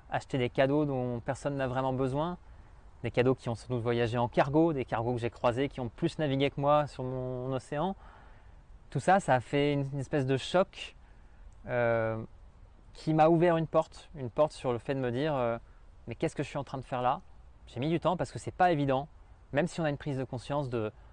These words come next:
de passer à l'action et de se dire, « En fait, là, je ne cautionne plus ça. »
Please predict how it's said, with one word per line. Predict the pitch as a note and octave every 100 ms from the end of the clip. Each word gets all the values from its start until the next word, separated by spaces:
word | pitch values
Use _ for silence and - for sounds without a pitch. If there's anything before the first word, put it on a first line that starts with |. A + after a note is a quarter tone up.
| - - - - - - - -
de | A#2+ A#2
passer | - B2 -
à | D#3
l'action | B2+ - C#3+ D3 C#3
et |
de | G#2+
se | A#2+
dire, « | G#2+ C3
En | A#2
fait, | - B2
là, | - A#2+ A#2 - - - - - - - E3+
je | A#2+
ne | C#3
cautionne | C#3+ B2+ B2+ A#2
plus | -
ça. » | - -